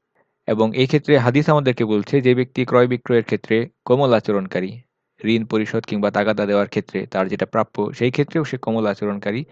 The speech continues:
এটি একটি ভালো গুণ এবং এই গুণের কারণে আল্লাহ সুবহানাহু ওয়া তাআলা একজন ব্যক্তিকে জান্নাতে প্রবেশ করাচ্ছেন। এই প্রসঙ্গে ওসমান রাদিয়াল্লাহু আনহুর একটি চমৎকার ঘটনা রয়েছে।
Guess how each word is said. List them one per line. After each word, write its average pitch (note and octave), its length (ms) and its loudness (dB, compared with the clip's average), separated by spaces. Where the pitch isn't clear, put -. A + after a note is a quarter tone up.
এটি A#2 180 0
একটি B2+ 180 0
ভালো B2 360 0
গুণ A#2 280 -4
এবং G#2+ 240 0
এই A#2+ 120 4
গুণের B2+ 260 0
কারণে C3+ 300 0
আল্লাহ C3+ 280 -4
সুবহানাহু A2+ 240 -2
ওয়া A2+ 80 -2
তাআলা G#2+ 200 0
একজন G2+ 200 -4
ব্যক্তিকে A2+ 400 -6
জান্নাতে A2+ 320 0
প্রবেশ G2 240 -8
করাচ্ছেন। - 440 -10
এই D3 80 4
প্রসঙ্গে D#3 320 0
ওসমান D#3+ 220 2
রাদিয়াল্লাহু C3+ 260 2
আনহুর A#2 160 -2
একটি A2+ 340 -2
চমৎকার A2+ 380 -2
ঘটনা G2+ 320 -4
রয়েছে। F#2+ 380 -4